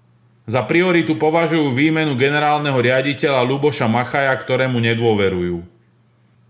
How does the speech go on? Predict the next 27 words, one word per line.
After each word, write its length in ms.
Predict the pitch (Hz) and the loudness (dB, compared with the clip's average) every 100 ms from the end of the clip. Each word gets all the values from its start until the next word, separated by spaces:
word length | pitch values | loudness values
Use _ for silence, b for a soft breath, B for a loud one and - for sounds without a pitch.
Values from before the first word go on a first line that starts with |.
| - | -4
Vrcholom 480 | 180 208 220 156 127 | -2 2 0 0 0
tlačovej 480 | 165 175 180 143 | -2 2 2 2
konferencie 800 | - 156 175 165 139 131 117 127 | 0 0 0 0 0 -2 -2 0
sa 240 | 139 143 131 | 0 0 -2
však 240 | - 127 | -2 -4
stal 320 | - 156 160 | -2 0 2
moment, 480 | 123 120 120 143 151 - b b b b | 2 2 0 -2 -8 -16 b b b b
keď 160 | - 131 | -6 -2
bol 160 | 127 139 | 2 2
Andrej 400 | 147 190 165 135 | 2 0 0 0
Danko 320 | 139 165 170 | 0 -2 -2
počas 340 | 165 147 143 120 | -2 -2 -2 -4
svojho 380 | 139 135 123 117 | 0 2 0 0
prejavu 480 | 147 160 127 135 | 0 2 0 -2
o 100 | 135 120 | -2 0
potrebe 480 | 151 160 165 139 120 | 0 0 0 0 0
dialógu 480 | 131 147 143 135 117 | 2 2 2 2 -2
s 100 | 107 | 0
R 240 | 135 143 | 0 0
T 160 | 151 131 | 0 0
V 40 | 110 127 | 2 0
S 100 | 135 - | -2 -6
prerušený 640 | - 147 160 160 156 131 117 | -2 0 2 2 0 0 0
výkrikom: 720 | 143 - 151 135 131 120 110 | -2 -2 -2 -2 0 0 0
„Ty 80 | 160 | 0
si 160 | 156 135 | 0 0
debil.“ 420 | 123 110 101 90 | 0 2 2 0